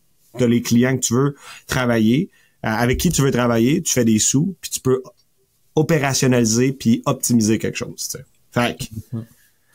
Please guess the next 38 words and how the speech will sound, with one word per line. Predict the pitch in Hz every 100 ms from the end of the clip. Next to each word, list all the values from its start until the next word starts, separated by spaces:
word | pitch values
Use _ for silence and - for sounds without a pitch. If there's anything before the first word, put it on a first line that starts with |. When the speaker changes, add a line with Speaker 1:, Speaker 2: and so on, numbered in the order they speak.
| _ -
Speaker 1:
voilà. | 127 170
Speaker 2:
Le | 175
Speaker 1:
Fait | -
que | -
c'est | - - - - -
Speaker 2:
le, | 151 165
le, | 185 180 180
le, | 160
ce | -
qui | 202
m-, | 208 202
ce | -
qui | 185
reste | 208 - 185
à |
la | 147
fin, | 143 208 247
là, | 220
de | 165 139
ça, | - 196
puis | 196
tu |
sais, | 156
ce | -
qu'on | 135 127
a, | 127
ce | 113
qu'on | 139 120
rentre | 135 135
pas | - 196
dans |
les | 175
détails | 143 143 180
aujourd'hui, | 156 135 127 120 170
mais | 165
qui | -
est | 120
important, | 123 120 117 147 196